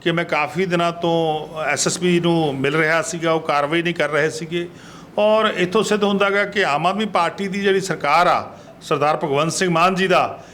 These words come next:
ਇੱਕੋ ਇੱਕ ਟੀਚਾ ਗਾ ਕਿ ਪੰਜਾਬ ਨੂੰ ਭ੍ਰਿਸ਼ਟਾਚਾਰ ਮੁਕਤ ਬਣਾਉਣਾ ਗਾ, ਪੰਜਾਬ ਨੂੰ ਰੰਗਲਾ ਪੰਜਾਬ ਬਣਾਉਣਾ ਗਾ। ਉਹਦੇ ਵਿੱਚ ਜਿਹੜਾ ਵੀ ਕੋਈ ਅੜਚਣ ਪੈਦਾ ਕਰੂਗਾ, ਜਿਹੜਾ ਵੀ ਕੋਈ ਭ੍ਰਿਸ਼ਟਾਚਾਰ ਕਰੂਗਾ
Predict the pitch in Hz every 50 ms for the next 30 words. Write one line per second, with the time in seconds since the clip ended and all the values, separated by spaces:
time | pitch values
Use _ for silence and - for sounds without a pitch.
0 | - - - - - 180 180 180 180 233 226 220 220 - - 196 185 185 196 196
1 | 196 202 202 185 208 196 202 196 165 151 139 - 156 160 170 180 180 180 180 170
2 | 185 185 - 170 160 156 - 170 156 139 139 131 127 - 165 156 147 147 151 165
3 | 170 170 175 175 - - - - - - 147 139 135 143 139 147 151 151 151 143
4 | 139 135 147 156 160 156 160 160 156 156 156 156 156 147 147 156 170 170 170 175
5 | 170 - - 196 214 220 226 208 214 208 202 202 - - - - - - - -
6 | 151 190 208 233 226 226 214 175 202 190 170 156 143 - 220 226 226 214 220 202
7 | 202 185 180 185 175 156 156 151 151 151 151 160 170 175 - - - - - -
8 | - 143 170 185 202 202 208 208 208 208 202 202 160 135 127 - 180 196 220 214
9 | 226 208 190 175 - 170 156 147 143 143 147 151 151 165 175